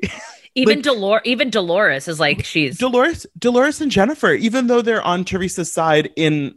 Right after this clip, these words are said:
Speaker 1: you know, like,
Speaker 2: Life.
Speaker 1: a larger
Speaker 2: Yeah.
Speaker 1: life context, in this situation, they're like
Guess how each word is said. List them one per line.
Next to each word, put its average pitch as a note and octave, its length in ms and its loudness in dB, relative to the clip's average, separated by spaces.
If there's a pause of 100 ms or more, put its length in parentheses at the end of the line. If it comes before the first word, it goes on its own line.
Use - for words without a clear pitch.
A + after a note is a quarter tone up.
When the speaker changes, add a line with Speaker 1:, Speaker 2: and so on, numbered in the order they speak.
Speaker 1:
you E3+ 160 0
know, B2 360 2
like, C3+ 100 2
Speaker 2:
Life. C#3 160 4
Speaker 1:
a - 60 -2
larger B2 520 4
Speaker 2:
Yeah. A#2+ 180 -2 (100)
Speaker 1:
life B2+ 260 2
context, F3+ 680 0 (300)
in F#3+ 140 2
this G3 160 0
situation, G3+ 420 0
they're F3 140 2
like D#3+ 340 0